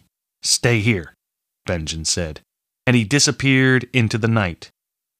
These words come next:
Katrin and Chase took up posts at either end of their camp, and Vertuk stood watch with them, apparently awakened by his instincts. "I sleep when Benjen returns," he said.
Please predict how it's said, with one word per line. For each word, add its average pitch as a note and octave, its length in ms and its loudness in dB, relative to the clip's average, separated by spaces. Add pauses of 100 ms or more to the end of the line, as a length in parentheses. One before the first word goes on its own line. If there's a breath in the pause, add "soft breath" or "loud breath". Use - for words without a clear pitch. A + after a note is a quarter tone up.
(180)
Katrin D3 360 0
and C3 100 0
Chase C#3 360 2
took - 180 -4
up - 220 -4
posts - 560 0
at - 180 0
either C3 280 2
end B2+ 280 2
of E2 100 -6
their F#2+ 140 0
camp, - 460 -4 (360)
and B2+ 200 4
Vertuk C#3+ 500 0
stood C#3 400 2
watch B2 320 0
with A#2 300 0
them, F2 240 -4 (180)
apparently B2+ 760 0
awakened G#2+ 640 -2
by F#2 160 -2
his G2+ 160 -2
instincts. - 720 -2 (1200)
"I G2+ 140 0
sleep A2 460 -2
when F#2 220 -2
Benjen F#2 440 -2
returns," E2 680 -4 (420)
he D#2+ 140 -6
said. C2+ 380 -4